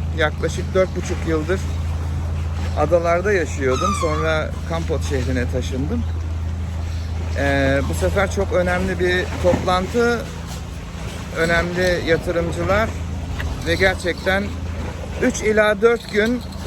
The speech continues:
e, iş konuşacağımız ama aynı zamanda özel şeyler yiyeceğimiz, belki de bir, bir yandan da çok eğleneceğimiz bir, e, yarım hafta geçireceğiz. Açıkçası bunu da kayıt altına almazsam olmazdı.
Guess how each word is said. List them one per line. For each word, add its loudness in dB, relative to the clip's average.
e, 4
iş 0
konuşacağımız 2
ama 2
aynı 2
zamanda 2
özel 4
şeyler 2
yiyeceğimiz, 0
belki 2
de 0
bir, 2
bir 2
yandan 2
da 0
çok -2
eğleneceğimiz -2
bir, -2
e, 2
yarım 4
hafta 0
geçireceğiz. -2
Açıkçası -2
bunu 0
da 0
kayıt 0
altına -2
almazsam 0
olmazdı. 0